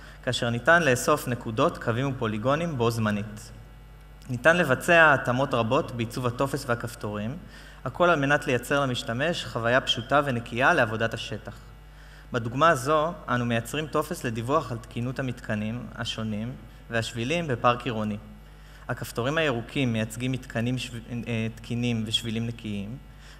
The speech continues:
ואילו האדומים מייצגים מתקנים תקולים ושבילים מלוכלכים.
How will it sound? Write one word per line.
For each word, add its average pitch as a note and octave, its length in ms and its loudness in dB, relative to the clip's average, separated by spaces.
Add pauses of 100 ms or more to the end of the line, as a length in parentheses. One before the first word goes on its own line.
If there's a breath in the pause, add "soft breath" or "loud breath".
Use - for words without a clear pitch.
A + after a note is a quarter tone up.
ואילו C3+ 200 2
האדומים D3+ 480 4
מייצגים C3 400 0
מתקנים B2 360 -4
תקולים B2 500 -4
ושבילים A#2 400 -4
מלוכלכים. A2+ 540 -6